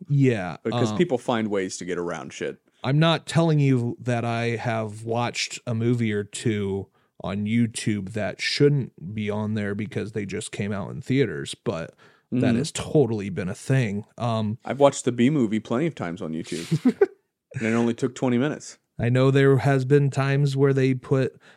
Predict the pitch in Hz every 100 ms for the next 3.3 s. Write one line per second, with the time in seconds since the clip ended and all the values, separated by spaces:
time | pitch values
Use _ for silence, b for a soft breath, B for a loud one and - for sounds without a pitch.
0 | b 120 110 120 123 123 123 120 127 131
1 | 123 123 127 135 - 98 90 90 - 107
2 | - - B B B - 120 113 113 113
3 | 113 110 120